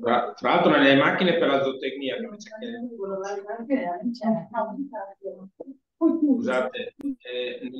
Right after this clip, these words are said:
l'uno C invece, macchine per la zootecnia, a me viene in mente così, perché parla di sensori, di computerizzazione, eccetera, tutto quello che è robotizzato.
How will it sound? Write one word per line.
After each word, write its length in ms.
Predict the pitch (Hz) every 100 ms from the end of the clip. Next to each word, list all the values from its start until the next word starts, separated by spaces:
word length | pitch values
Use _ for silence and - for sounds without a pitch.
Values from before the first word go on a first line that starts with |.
| 139
l'uno 300 | 156 185 175
C 140 | - 156
invece, 840 | 131 120 123 113 113 110 - 120
macchine 340 | 123 127 135 127
per 120 | 123
la 100 | 123
zootecnia, 500 | 120 127 131 120 113
a 60 |
me 180 | 135 147
viene 220 | 127 131
in 120 | 143 135
mente 400 | 127 127 113 -
così, 460 | 110 110 120 104 _ _ _ _
perché 200 | 117 107
parla 240 | 127 123
di 100 | 123
sensori, 720 | 120 127 123 - 120 120 120
di 120 | 120 113
computerizzazione, 920 | 117 - 120 127 123 123 127 131 127
eccetera, 520 | 127 127 127 139 -
tutto 380 | 151 - 165 -
quello 300 | 139 156 147
che 140 | 131
è 80 | 131
robotizzato. 1080 | 131 113 117 117 104 135 131 110 - 101